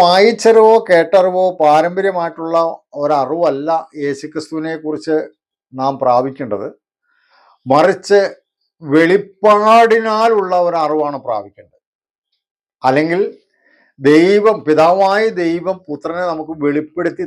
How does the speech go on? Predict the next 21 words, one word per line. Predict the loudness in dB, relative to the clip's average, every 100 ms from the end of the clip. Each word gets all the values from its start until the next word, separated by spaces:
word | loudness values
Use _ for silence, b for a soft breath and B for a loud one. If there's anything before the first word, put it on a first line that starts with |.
| -8
തരണം. | -8 _ _ _ _ _ _ _ -4
ആ | -2 2
വെളിപ്പാടിൻ്റെ | 2 2 -2 -2 0 0 -2 -2 0 0
അറിവാണ് | -2 -4 -4 -6
നമുക്ക് | -10 -10 -8
ആവശ്യമുള്ളത്. | -8 -10 -20 -20 _ _ _ _ _ _ _ _ b b b b b b b 2
അതിന് | 4 4
ഉദാഹരണത്തിന് | 6 6 6 2 2 2
ഈ | 2
മത്തായി | 2 2 0
സുവിശേഷം | -2 -10 -6 -4 0
പതിനാറാം | 2 2 2 0 0
അധ്യായത്തിൽ | 0 0 0 -8 -12 -6
ഞാനിങ്ങനെ, | -6 -6 -6 -8 -8 -12 _ _ -14 -6
ആ, | -4 -2 -4 -4
പറയാം. | -2 -2 -2 -6 -6
പത്രോസ് | -6 -4 -6 -6 -8
എന്ന് | -6 -4 -4
പറയുന്ന | -6 -6 -8 -10
ശിഷ്യൻ, | -12 -10 -10 -10 _ _ _ _ _ _ _ _ _ _ _ _ _ _ _
ആ, | -2